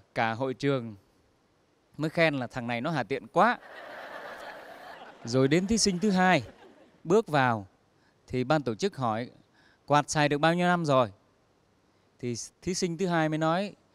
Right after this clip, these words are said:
"Được hai mươi năm." "Rồi, xin anh cho bí quyết." Thì anh này anh mới nói là:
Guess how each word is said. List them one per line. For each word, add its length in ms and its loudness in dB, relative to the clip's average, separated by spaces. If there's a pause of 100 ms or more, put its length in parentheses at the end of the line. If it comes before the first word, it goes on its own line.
(360)
"Được 160 -8
hai 200 2
mươi 140 0
năm." 320 4 (1120)
"Rồi, 280 2
xin 220 -2
anh 200 -6
cho 180 0
bí 120 -2
quyết." 280 4 (1200)
Thì 120 -4
anh 160 0
này 120 0
anh 160 -4
mới 80 -2
nói 220 0
là: 280 -4